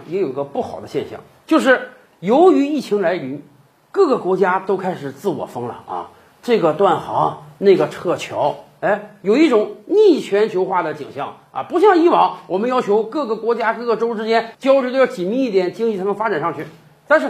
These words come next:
我们倒也不担心，未来疫情解除之后啊，全球还是会向着全球化进一步迈进的。同时啊，也有很多朋友说，哎，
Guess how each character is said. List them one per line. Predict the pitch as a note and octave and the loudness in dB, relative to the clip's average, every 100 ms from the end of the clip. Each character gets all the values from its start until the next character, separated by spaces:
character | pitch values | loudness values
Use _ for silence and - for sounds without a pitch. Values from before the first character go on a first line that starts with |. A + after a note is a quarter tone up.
| - - | -6 -8
我 | C3+ | -4
们 | F#3 | -4
倒 | A3 | -2
也 | F#3+ | -4
不 | - | -4
担 | - - | -8 -8
心， | C#3 - _ _ | -12 -16 _ _
未 | D4 G#4 D4 | 2 4 6
来 | A#3 | 4
疫 | C#4 E4+ | 2 -6
情 | B3 B3 C4+ | -8 -4 -4
解 | F3 | -6
除 | A2+ D3+ | -10 -12
之 | D#3 | -10
后 | E3+ | -6
啊， | A3+ - - _ | -6 -6 -14 _
全 | - G3+ D#4 | -4 0 0
球 | - G3 F#3+ - _ | 0 -2 -4 -12 _
还 | - A3 E4+ | 0 4 4
是 | D4 | 2
会 | C4 B3 | -4 -6
向 | - D#4 A3 | -2 0 2
着 | F3 D3 | 0 -2
全 | - F3 A3+ D4 | -6 -4 -2 -4
球 | C#4 F#3 G#3+ | -4 -4 -2
化 | A3+ G#3+ - - _ | 0 0 -2 -18 _
进 | F4+ B3+ F3 | 0 2 0
一 | |
步 | F#3 G3+ | -4 -4
迈 | G3+ G3 | -4 -4
进 | C4+ F#3 | -6 -8
的。 | - - _ _ _ _ | -12 -20 _ _ _ _
同 | D#4 G4 | 2 2
时 | B3+ | 4
啊， | C#4+ - - - | 0 -2 -16 -10
也 | G#3 D4 | 0 2
有 | D4+ | 2
很 | - | 0
多 | G3 | -4
朋 | A3 F#3+ | -4 -2
友 | G3 | 0
说， | - - - - - | 0 -4 -6 -10 -6
哎， | E4+ | -6